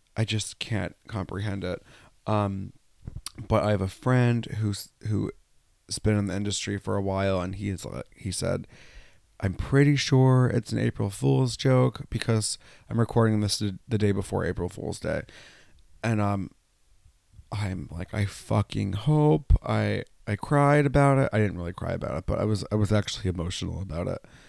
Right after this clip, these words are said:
I just love Michael Strahan. I, I miss him on the Kelly Ripa show. Well, live with Kelly and Michael. I thought they were the best co-hosts since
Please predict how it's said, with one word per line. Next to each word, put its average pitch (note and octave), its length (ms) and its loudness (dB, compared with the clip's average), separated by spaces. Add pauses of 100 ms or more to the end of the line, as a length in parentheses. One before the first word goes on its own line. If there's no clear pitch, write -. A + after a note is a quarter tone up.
(220)
I A#2+ 80 0
just E3+ 200 -2
love D#3 160 4
Michael C#3 280 6
Strahan. G2 680 2
I, A#2+ 300 -2 (640)
I A#2 60 -4
miss A#2 260 2
him C3+ 240 4
on A2 140 0
the G2 100 -6
Kelly A#2 260 0
Ripa A2+ 240 0
show. C3 460 2 (560)
Well, G#2+ 220 0
live G#2+ 360 2
with G#2 260 -2 (140)
Kelly G2+ 420 -2
and G2+ 140 -2
Michael. G#2+ 480 -2
I A2 80 -4
thought G#2+ 320 -4
they G#2 120 -4
were G2+ 320 -4 (560)
the A#2 120 2
best G#2+ 380 4
co-hosts F#2+ 540 -2
since G#2 380 -4